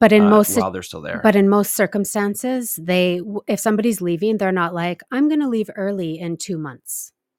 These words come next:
Speaker 1: That's
Speaker 2: Right.
Speaker 1: not the typical situation. If that was, then yes,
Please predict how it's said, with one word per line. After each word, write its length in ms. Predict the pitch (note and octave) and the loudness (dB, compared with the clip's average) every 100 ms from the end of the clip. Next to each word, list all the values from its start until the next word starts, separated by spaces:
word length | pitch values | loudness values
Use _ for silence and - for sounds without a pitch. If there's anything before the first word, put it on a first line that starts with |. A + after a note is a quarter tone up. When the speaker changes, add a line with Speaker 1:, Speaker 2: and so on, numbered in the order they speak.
| _ _ _ _ | _ _ _ _
Speaker 1:
That's 200 | G#3+ G3 | -6 -4
Speaker 2:
Right. 140 | G#3 F#3 | -4 -4
Speaker 1:
not 80 | - _ | -10 _
the 80 | F#3+ | -6
typical 360 | F3+ E3+ E3+ | -6 -8 -8
situation. 720 | - D#3+ D#3 C#3 - D#3+ A3+ - | -8 -10 -10 -10 -12 -14 -16 -14
If 140 | G3 | -8
that 180 | F#3 E3+ | -6 -4
was, 380 | F#3 E3 D3 - | -2 -2 -6 -8
then 260 | E3+ D3+ | -8 -6
yes, 580 | D3+ D3+ C3+ - - - | -6 -6 -8 -10 -10 -12